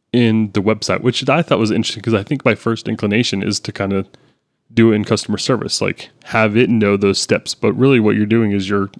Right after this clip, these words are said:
giving intimate knowledge of, uh, what's essentially a third party at that part.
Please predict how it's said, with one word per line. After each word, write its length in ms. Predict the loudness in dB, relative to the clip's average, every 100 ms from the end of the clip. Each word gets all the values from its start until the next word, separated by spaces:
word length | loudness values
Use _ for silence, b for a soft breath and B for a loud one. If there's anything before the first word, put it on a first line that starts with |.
| -4
giving 280 | 0 0 2
intimate 400 | 0 0 0 2
knowledge 480 | 2 2 0 -4
of, 280 | -8 -8 -10 -6
uh, 120 | -4 -2
what's 200 | -2 0
essentially 400 | 0 2 2 0
a 60 |
third 260 | 2 0 0
party 320 | -2 -2 -2
at 80 | -4
that 120 | -6
part. 280 | -4 -4 -6